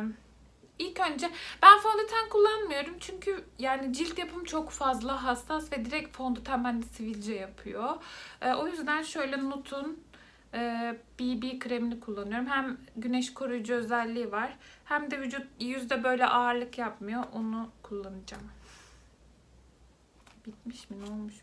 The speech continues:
bilmiyorum. Hı, anladım. Aslında kamera karşısında da böyle makyaj yapmak hiç sevmem. Çünkü ağzım yüzüm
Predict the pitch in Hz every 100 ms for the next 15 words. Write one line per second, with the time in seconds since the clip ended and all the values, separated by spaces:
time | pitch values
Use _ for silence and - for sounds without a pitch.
0 | - 220 208 226 240 - - - - -
1 | 220 - - - - - 220 214 208 -
2 | - - - - - - - - - -
3 | - - - - - - - - - -
4 | - - - - - - - - - -
5 | - - - - - - - - - -
6 | - - - _ - - _ - 233 233
7 | 254 254 233 233 240 226 226 254 247 247
8 | 214 208 208 208 214 - 214 220 214 226
9 | 220 - - 240 247 226 214 214 208 208
10 | 208 208 214 202